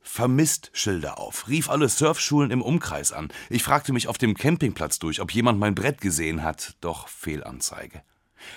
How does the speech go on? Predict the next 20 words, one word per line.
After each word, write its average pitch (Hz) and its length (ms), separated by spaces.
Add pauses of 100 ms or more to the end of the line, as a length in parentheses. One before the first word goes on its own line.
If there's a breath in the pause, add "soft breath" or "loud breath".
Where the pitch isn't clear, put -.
(120 loud breath)
Ziemlich 160 300
frustriert 131 480
fuhr 117 220
ich 113 100
aus 92 120
dem 95 160
Urlaub 92 340
nach 78 220
Hause 80 240
und 71 140
hatte 87 180
die 76 140
Hoffnung 87 420
aufgegeben, 76 680
mein 71 180
Brett 73 220
jemals 73 540
wieder - 220
zu - 140
bekommen. - 420